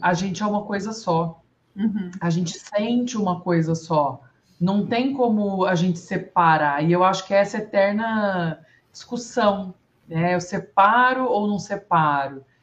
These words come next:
Speaker 1: Se, se essa área é o cérebro, a outra área é o coração, o que que é mais importante?
Speaker 2: Exato.
Speaker 1: Nada. O, é
Speaker 2: É.
Speaker 1: o, a unidade que funciona.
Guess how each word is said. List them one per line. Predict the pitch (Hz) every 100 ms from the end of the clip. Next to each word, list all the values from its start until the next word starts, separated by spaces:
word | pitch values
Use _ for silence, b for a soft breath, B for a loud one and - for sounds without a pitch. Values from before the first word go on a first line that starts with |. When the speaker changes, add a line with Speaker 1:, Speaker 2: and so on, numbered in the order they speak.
| _ _ _ _
Speaker 1:
Se, | _ - 196 180
se | 208
essa | 214 220
área | 208 202 196
é |
o | 190
cérebro, | - - 202 196 180 170 170
a | 175
outra | 175 175 185
área | 180
é | 180
o |
coração, | 175 185 170 196
o | 196
que | 294
que | 311
é | 311
mais | 302 262
importante? | 240 226 196 165 185 170 156 147 - - -
Speaker 2:
Exato. | 196 202 220 190 196 208 440 349
Speaker 1:
Nada. | 339 165 143 -
O, | - 359
é | 214
Speaker 2:
É. | 247 247
Speaker 1:
o, | 247 240
a | - 240
unidade | 254 294 233 226 240 294 254
que | -
funciona. | 175 202 165 - 160 143 135 131